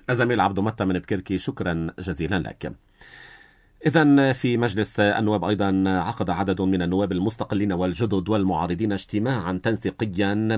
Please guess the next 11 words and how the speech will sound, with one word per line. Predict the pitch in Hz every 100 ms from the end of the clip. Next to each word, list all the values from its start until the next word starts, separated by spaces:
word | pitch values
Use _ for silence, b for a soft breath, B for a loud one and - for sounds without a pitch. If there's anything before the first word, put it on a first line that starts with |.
| 110 107
عند | 85 101 98
الثالثة | - - 107 98
بعد | 87 87
الظهر | 90 110 101
للتشاور | 110 110 110 131 107 87 85
وتوحيد | 90 95 - 110 85
الموقف | - 98 95 120 127 113
من | 107
المواضيع | 90 90 92 87 123
والملفات | 85 104 107 107 107 - 135
المطروحة، | 107 101 - 71 - 82